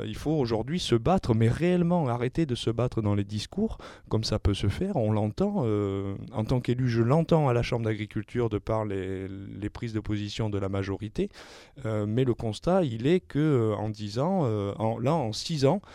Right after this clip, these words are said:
nous avons perdu dans la Drôme mille agriculteurs presque. <clears throat> Donc ça veut dire qu'il y a une politique, euh, qui, qui est, euh, qui est, euh, de,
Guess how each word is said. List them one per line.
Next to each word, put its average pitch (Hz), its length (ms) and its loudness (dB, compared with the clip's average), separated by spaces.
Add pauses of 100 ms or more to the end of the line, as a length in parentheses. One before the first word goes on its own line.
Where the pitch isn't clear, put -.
(300)
nous 110 140 0
avons 120 180 2
perdu 123 260 0
dans 143 120 2
la 107 100 4
Drôme 147 220 2
mille 180 200 2
agriculteurs 123 600 -4
presque. - 360 -14 (960)
<clears throat> 135 300 4
Donc 123 200 0
ça 117 100 0
veut 120 100 6
dire 156 220 4
qu'il 135 140 -6
y 139 40 2
a 156 60 8
une 147 140 2
politique, 127 600 -2
euh, 120 240 6
qui, 120 540 -4
qui 120 200 -2
est, 156 200 4
euh, 113 280 4
qui 123 340 -4
est, 151 60 2
euh, 120 160 4
de, 113 280 -2